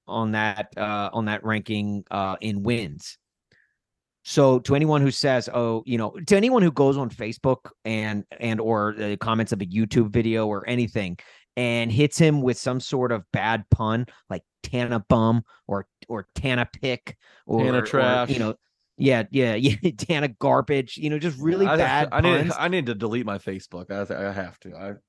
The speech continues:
Speaker 1: The, the, they're not even puns. Anyone who's that, like that, like, you're probably not gonna convince them one way or another. Unless Ryan Tannehill wins a Super Bowl, they're not going to ever believe in him. Um, but it, again,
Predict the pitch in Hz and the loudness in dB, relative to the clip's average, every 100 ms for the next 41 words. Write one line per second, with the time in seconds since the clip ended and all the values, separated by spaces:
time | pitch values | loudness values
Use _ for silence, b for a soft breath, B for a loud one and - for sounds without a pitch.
0 | 156 165 156 156 180 175 175 202 202 214 | 0 0 0 0 0 2 4 6 6 4
1 | 220 196 175 - 156 185 208 156 - 170 | 4 4 2 4 6 6 2 -4 -4 -2
2 | 185 240 254 214 185 165 151 175 - 147 | 0 2 4 4 2 0 0 0 -2 -6
3 | 123 139 156 208 - - - _ _ _ | -4 -2 0 0 -2 -18 -20 _ _ _
4 | _ _ - 175 147 170 - 220 220 165 | _ _ 0 0 4 2 6 6 8 6
5 | 151 147 131 120 117 120 117 135 117 113 | 4 2 0 2 0 0 -2 0 0 0
6 | 113 110 104 104 110 123 131 131 b 123 | 0 -2 -4 -4 -2 0 0 -4 b -2
7 | 123 131 135 - 127 120 120 117 117 110 | 0 0 -2 -2 -2 0 0 0 0 -2
8 | 107 101 110 104 110 110 104 104 104 - | -4 -6 -4 -2 0 0 0 -2 -4 -4
9 | 107 101 95 107 98 104 110 107 120 123 | -2 -2 -4 -6 -4 -2 -2 -2 0 0
10 | 120 127 131 131 135 b b b - 113 | 0 -2 0 -2 -6 b b b -4 0
11 | 110 107 104 - - 120 - 175 156 135 | 0 0 -2 -8 -18 0 6 8 8 6
12 | - _ _ _ _ _ _ _ _ _ | 0 _ _ _ _ _ _ _ _ _
13 | _ _ _ - 170 - 160 147 156 117 | _ _ _ 0 0 2 0 4 4 2